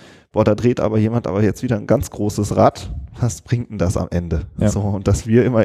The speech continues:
Speaker 1: versuchen, ähm, ja, einen möglichst schnellen und geraden Weg zu gehen. Ähm, um unsere Ziele zu erreichen.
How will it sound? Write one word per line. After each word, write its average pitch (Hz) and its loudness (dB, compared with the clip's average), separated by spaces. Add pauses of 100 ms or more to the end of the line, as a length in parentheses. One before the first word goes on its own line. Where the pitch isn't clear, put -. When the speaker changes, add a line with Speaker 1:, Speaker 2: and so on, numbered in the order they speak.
Speaker 1:
versuchen, 117 -2 (680)
ähm, 107 2 (140)
ja, 95 4
einen 90 -2
möglichst - 0
schnellen 113 2
und 107 -12
geraden 110 2
Weg 90 -2
zu 98 -10
gehen. 104 2 (680)
Ähm, 98 0
um 107 -6
unsere 98 -2
Ziele 107 2
zu - -4
erreichen. 90 0